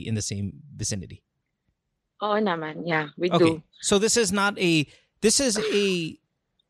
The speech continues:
Speaker 1: honestly, this is a, um, God, what's the term here? This is not really a sexless marriage,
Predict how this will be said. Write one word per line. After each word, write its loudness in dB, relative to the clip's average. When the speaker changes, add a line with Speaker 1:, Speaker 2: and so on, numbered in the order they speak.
Speaker 1:
honestly, 2
this 2
is 4
a, 0
um, -4
God, -2
what's -4
the -8
term 2
here? -4
This -2
is 0
not 0
really 0
a -2
sexless -2
marriage, -2